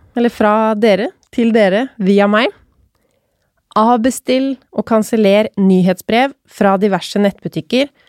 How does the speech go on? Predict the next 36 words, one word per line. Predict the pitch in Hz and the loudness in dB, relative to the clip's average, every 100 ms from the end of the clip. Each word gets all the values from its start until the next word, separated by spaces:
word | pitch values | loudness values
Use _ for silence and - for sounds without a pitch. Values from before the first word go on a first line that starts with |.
| _ | _
som | - - | -4 -4
kommer | - 190 190 208 | -2 0 2 2
i | 175 | 2
innboksen | 165 160 170 - 180 | 0 0 -4 -4 0
din | 208 226 - _ - | 2 0 -4 _ -6
hver | 165 175 180 - | -2 0 -2 -2
eneste | 175 143 - | -4 -4 -8
uke. | 151 - - _ _ _ _ _ _ _ _ _ _ _ _ _ _ _ _ _ | -12 -14 -20 _ _ _ _ _ _ _ _ _ _ _ _ _ _ _ _ _
Det | 247 | 0
er | 233 | 2
et | 220 | 0
smart | 170 156 | -2 -4
tips. | - - - _ _ _ _ _ _ _ _ | -8 -14 -20 _ _ _ _ _ _ _ _
Å | - 214 - _ _ 240 | 0 0 0 _ _ -6
påstå | - 208 - 202 | 0 0 0 -2
at | 220 | -2
man | - | -2
ikke | - - - 208 | -6 -8 -4 0
blir | 202 214 220 208 | 2 2 2 0
påvirket | - 190 165 170 214 196 | 0 0 0 -2 -2 0
av | 185 | 0
reklame. | 196 220 170 220 247 - _ _ _ _ _ _ _ _ _ _ _ | 0 -2 0 0 -2 -8 _ _ _ _ _ _ _ _ _ _ _
Ja, | - - - - | -8 -8 -10 -2
det | 214 | 0
går | 214 269 294 | 4 2 2
kanskje | 226 190 | 0 0
an | 214 202 | 0 0
å | 214 | -4
ikke | - 180 | -2 0
la | 175 | 0
seg | 160 185 180 | 0 -2 0
påvirke | 175 160 - 185 | 0 0 0 0
av | |
reklame, | 185 226 180 208 247 | 0 0 0 2 2
men | 220 220 | 2 2
jeg, | 202 196 208 | 2 2 2